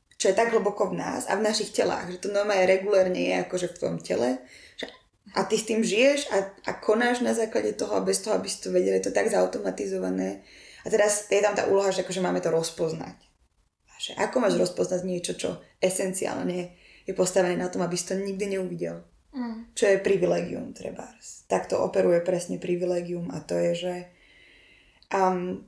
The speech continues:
Speaker 1: ty si normou, alebo to, čo reprezentuješ, je norma, na základe ktorej hodnotíš všetko okolo seba, ty nikdy hodnoteniu nepodliehaš a zároveň nikdy akoby neuvidíš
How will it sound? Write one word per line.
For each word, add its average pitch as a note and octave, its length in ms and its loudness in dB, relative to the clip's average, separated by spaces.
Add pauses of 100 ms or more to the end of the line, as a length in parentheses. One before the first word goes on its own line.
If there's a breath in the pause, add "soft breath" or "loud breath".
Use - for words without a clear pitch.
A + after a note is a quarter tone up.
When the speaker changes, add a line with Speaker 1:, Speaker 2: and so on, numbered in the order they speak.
Speaker 1:
ty A3+ 200 2
si A3+ 200 -2
normou, A3+ 760 0 (320)
alebo F#3 400 2
to, G3 280 2
čo G3 120 0
reprezentuješ, G#3 800 2
je G3 100 0
norma, A#3 560 -2 (680 soft breath)
na G3 120 0
základe G3 340 2
ktorej G3+ 340 2
hodnotíš G3+ 520 0
všetko - 400 -2
okolo - 200 0
seba, B3 520 0 (420)
ty G#3+ 140 -4
nikdy A3 260 -2
hodnoteniu A3+ 560 0
nepodliehaš A#3+ 800 0
a F#3+ 80 -2
zároveň G3 480 2
nikdy G2 180 -4
akoby G2+ 300 -6
neuvidíš F2+ 500 -2